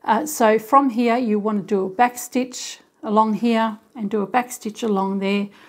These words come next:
Make sure you do that back stitch at least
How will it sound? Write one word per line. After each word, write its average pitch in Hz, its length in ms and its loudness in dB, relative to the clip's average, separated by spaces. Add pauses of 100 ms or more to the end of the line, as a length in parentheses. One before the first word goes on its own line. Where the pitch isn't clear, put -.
(160)
Make 247 220 2
sure 240 200 0
you 208 160 0
do 208 240 -2
that 208 220 -6
back 196 240 -8
stitch - 480 -12 (240)
at 208 160 -2
least 226 640 2